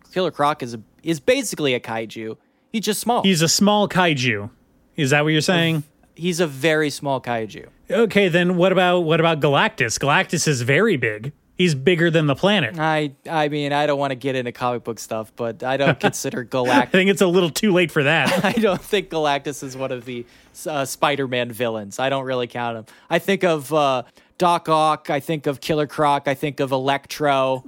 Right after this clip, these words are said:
Speaker 2: The Rhino.
Speaker 1: Rhino, for sure. Scorpion.
Speaker 2: Rhino is a mech suit in the, in that Spider-Man game.
Speaker 1: Yeah, him and Scorpion actually kind of, like, fused into their suits,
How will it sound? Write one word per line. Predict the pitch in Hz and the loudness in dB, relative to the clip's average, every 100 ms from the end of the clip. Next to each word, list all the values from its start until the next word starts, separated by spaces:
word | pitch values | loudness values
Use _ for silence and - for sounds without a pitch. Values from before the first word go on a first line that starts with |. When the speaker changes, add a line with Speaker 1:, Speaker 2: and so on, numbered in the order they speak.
| - | 0
Speaker 2:
The | 160 | 2
Rhino. | 135 143 151 165 160 165 - | 4 4 4 4 2 0 -2
Speaker 1:
Rhino, | 151 151 156 156 151 151 | 0 2 0 0 0 -2
for | 143 143 | -4 -6
sure. | - 156 143 139 | -2 0 0 -2
Scorpion. | - 170 156 - 156 147 | -2 0 0 0 0 2
Speaker 2:
Rhino | 147 175 247 226 | 4 4 4 4
is | 165 | 2
a | 160 | 2
mech | 147 214 | 2 2
suit | - - 143 147 156 | 2 2 2 2 0
in | 165 151 | 2 2
the, | 151 | 2
in | 156 | 2
that | 143 127 | 2 2
Spider-Man | - 139 123 123 117 | 0 2 2 2 0
game. | 117 117 120 190 | 2 2 2 2
Speaker 1:
Yeah, | 262 | 0
him | 165 240 269 | 2 0 2
and | 269 | -2
Scorpion | - 214 226 226 202 | -2 0 0 -2 0
actually | 170 165 - 175 156 | 0 -2 -2 -2 -2
kind | - 165 160 | -2 -2 -2
of, | 151 143 | -2 -2
like, | 143 135 | -2 -2
fused | - - - 143 151 160 170 160 - | -10 -14 -10 -2 0 0 0 -4 -10
into | 151 147 160 - 175 | -6 -4 -4 -4 -2
their | 165 180 | -2 -4
suits, | 170 - 190 208 - - | -4 -4 -4 -4 -8 -12